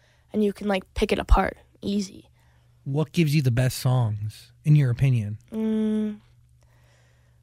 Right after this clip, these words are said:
Speaker 1: I mean, for me, obviously songs about myself click, like, hit the hardest. <laughs> 'Cause I, like, listen to it back and I'm like, "Damn, that hits." <laughs> You know?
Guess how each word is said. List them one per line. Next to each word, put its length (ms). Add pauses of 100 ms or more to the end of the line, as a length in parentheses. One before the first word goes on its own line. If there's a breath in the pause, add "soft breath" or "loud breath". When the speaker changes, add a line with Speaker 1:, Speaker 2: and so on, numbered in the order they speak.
(260)
Speaker 1:
I 80
mean, 320 (200)
for 200
me, 400
obviously 440
songs 360
about 160
myself 560
click, 380 (120)
like, 300 (120)
hit 280
the 100
hardest. 720
<laughs> 20
'Cause 220
I, 80
like, 160
listen 360
to 160
it 100
back 280
and 80
I'm 40
like, 200
"Damn, 360
that 160
hits." 500
<laughs> 440
You 100
know? 240